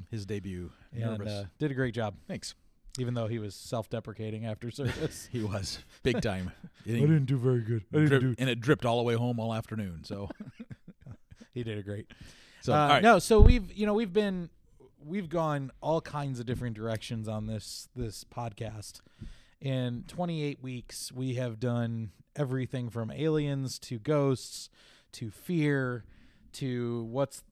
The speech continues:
Speaker 2: what is a pastor, like, what, what does a pastor actually do? Um, today, we're gonna take a different route. Um, we've talked tangens-,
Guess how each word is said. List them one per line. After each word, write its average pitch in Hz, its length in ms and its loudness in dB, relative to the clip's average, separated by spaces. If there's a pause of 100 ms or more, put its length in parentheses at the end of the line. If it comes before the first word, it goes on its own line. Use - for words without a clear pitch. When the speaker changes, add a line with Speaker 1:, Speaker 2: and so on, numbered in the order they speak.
(140)
Speaker 2:
what 143 200 -2
is 123 260 0
a 117 80 -8
pastor, 127 720 -4
like, 117 180 -2
what, 120 260 -2
what 127 120 -4
does 123 120 -2
a 110 40 -10
pastor 120 360 -6
actually 117 280 -8
do? 117 420 -4 (480)
Um, 113 520 -8 (640)
today, 165 560 4
we're 151 160 0
gonna 151 200 0
take 135 280 -2
a 123 80 -2
different 127 580 -2
route. 117 380 0 (580)
Um, 127 380 0 (120)
we've 220 300 -4
talked - 320 -2
tangens-, 135 580 0